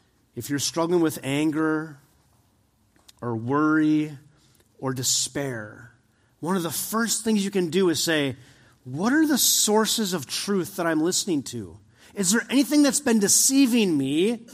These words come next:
enticing me, but cannot deliver in my life? <clears throat> Are there any lies I'm believing?" One of the lies that surfaces over and over and over again is,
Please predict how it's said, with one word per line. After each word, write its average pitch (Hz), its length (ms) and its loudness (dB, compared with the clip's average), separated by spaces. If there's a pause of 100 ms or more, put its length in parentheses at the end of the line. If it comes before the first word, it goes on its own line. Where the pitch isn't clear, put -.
(280)
enticing 220 800 2
me, 170 300 4 (160)
but 220 240 0
cannot 262 600 2
deliver 233 440 4
in 208 100 4
my 190 140 4
life? 214 640 -2 (1200)
<clears throat> 110 460 -4
Are 143 120 -4
there 151 120 -2
any 202 220 2
lies 170 600 0
I'm 147 240 -2
believing?" 123 640 -4 (1200)
One 131 200 -2
of 190 220 -2
the 202 100 2
lies 143 540 2
that 127 180 -8
surfaces 135 640 -4
over 143 440 -4
and 143 180 -4
over 131 400 -4
and 123 180 -4 (180)
over 123 300 -6
again 110 360 -6
is, 101 280 -10